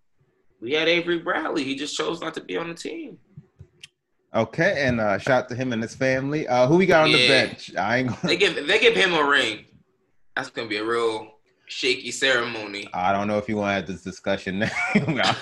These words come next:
Speaker 1: <laughs> That's gonna be a real
Speaker 2: Daniel Green is moving in towards that territory. <laughs>
Speaker 1: Uh,
Speaker 2: I know you
Speaker 1: he coulda
Speaker 2: braved
Speaker 1: re-,
Speaker 2: it, but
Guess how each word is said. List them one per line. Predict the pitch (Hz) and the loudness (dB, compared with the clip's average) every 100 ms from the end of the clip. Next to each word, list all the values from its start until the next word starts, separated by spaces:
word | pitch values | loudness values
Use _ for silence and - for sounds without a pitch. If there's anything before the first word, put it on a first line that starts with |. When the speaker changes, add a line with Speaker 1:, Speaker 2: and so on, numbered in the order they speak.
| - - | -6 -6
Speaker 1:
<laughs> | - - | -8 2
That's | 247 - 196 - - | 2 4 2 2 4
gonna | 165 160 | 4 6
be | 160 135 | 6 6
a | 123 | 2
real | 131 147 147 143 127 - _ _ _ _ _ _ _ _ - | 4 4 4 2 -2 -4 _ _ _ _ _ _ _ _ -8
Speaker 2:
Daniel | 92 117 135 139 131 | 2 4 4 4 4
Green | 139 131 | 4 4
is | 123 113 | 4 4
moving | 127 127 120 | 4 2 2
in | 117 | -2
towards | 110 120 110 107 | -2 0 0 2
that | 104 101 | 0 0
territory. | - 120 98 107 110 92 90 95 | 0 0 0 -4 -2 -2 -2 -2
<laughs> | 95 76 - | -2 -4 -2
Speaker 1:
Uh, | 156 156 156 151 147 139 135 - - - - _ _ _ _ _ _ _ _ _ | 4 6 6 6 4 4 2 -2 -12 -20 -20 _ _ _ _ _ _ _ _ _
Speaker 2:
I | 101 | -2
know | 127 135 | 2 4
you | 131 | 4
Speaker 1:
he | 123 | 4
coulda | 131 131 | 6 8
Speaker 2:
braved | 117 - | 6 4
Speaker 1:
re-, | 98 | -2
Speaker 2:
it, | 80 | -2
but | 95 85 | -2 -4